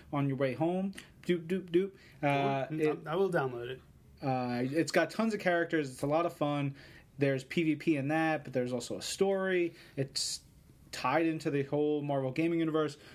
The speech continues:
Speaker 1: Last week there was, um, a tournament to win, uh, Captain America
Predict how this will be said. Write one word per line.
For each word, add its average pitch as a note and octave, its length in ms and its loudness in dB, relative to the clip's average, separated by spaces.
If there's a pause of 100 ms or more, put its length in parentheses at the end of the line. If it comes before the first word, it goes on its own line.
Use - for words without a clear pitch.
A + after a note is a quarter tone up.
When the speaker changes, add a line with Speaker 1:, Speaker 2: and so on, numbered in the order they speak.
(120)
Speaker 1:
Last D3 260 2
week D3+ 180 2
there C#3 140 2
was, C#3 240 0
um, B2 380 0 (160)
a C3+ 80 0
tournament D3 400 0
to C#3 80 -4
win, C3 440 0 (400)
uh, A#2 280 -4
Captain C#3+ 320 2
America E3 520 0